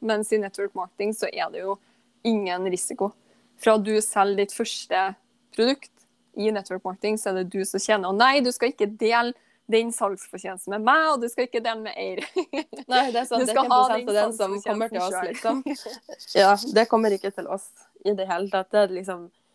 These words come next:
Speaker 2: Ja, det er liksom som jeg sa i starten, at de har jo alle sammen innkjøpspris også, sant? Så det er ikke noe forskjell på det engang, uansett hvor
Speaker 1: Mm.
Speaker 2: lenge du er med, eller hvor, eh, altså, hvor, hvor på den der lista da, over hvem som er connectet til hvem,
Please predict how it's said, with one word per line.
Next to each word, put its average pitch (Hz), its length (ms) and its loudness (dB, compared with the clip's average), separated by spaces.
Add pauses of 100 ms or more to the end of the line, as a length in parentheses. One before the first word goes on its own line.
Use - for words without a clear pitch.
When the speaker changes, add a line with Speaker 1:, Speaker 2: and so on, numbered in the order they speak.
(240)
Speaker 2:
Ja, 277 180 6
det 240 80 2
er - 80 -4
liksom 240 200 -8
som 208 60 -6
jeg 190 140 -8
sa 196 100 -6
i 190 80 -10
starten, 180 300 -12
at 170 80 -20
de - 80 -10
har 196 100 -2
jo 160 80 -6
alle 180 160 -6
sammen 170 220 -10
innkjøpspris 180 480 -8
også, 170 320 -4
sant? 185 240 -6
Så 190 100 -4
det 190 80 0
er 190 60 -8
ikke 175 160 -12
noe 165 160 -14
forskjell 180 180 -10
på 170 140 -12
det 180 160 0
engang, 160 260 -8
uansett 180 380 -6
hvor 202 100 -4
Speaker 1:
Mm. 170 80 -4
Speaker 2:
lenge 170 220 -8
du 170 60 -6
er 165 120 -4
med, 175 160 -2
eller 160 160 -6
hvor, 165 160 -12 (560)
eh, 185 240 0 (240)
altså, 175 320 0
hvor, 185 160 2 (880)
hvor 214 160 6
på 190 100 2
den 180 220 2
der 180 180 2
lista 202 460 -2
da, 165 160 -2 (160)
over 175 220 -4
hvem 175 200 -8
som 175 140 -8
er 175 60 -6
connectet 180 380 -6
til - 120 -10
hvem, 185 160 2